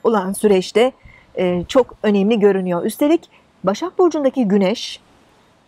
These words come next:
Boğa Burcu'ndaki Uranüs ve Oğlak Burcu'ndaki Jüpiter'le de ayın onuna kadar güzel açılar içerisinde olacak. Yani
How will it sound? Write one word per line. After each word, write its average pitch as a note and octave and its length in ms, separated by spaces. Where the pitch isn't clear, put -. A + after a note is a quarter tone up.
Boğa G#3+ 280
Burcu'ndaki A#3 460
Uranüs G#3+ 480
ve G#3+ 80
Oğlak F#3+ 400
Burcu'ndaki G#3 400
Jüpiter'le F#3 600
de C4+ 180
ayın A3 300
onuna G#3+ 320
kadar A#3+ 440
güzel B3+ 420
açılar F3+ 340
içerisinde E3+ 540
olacak. E3+ 380
Yani A#3 280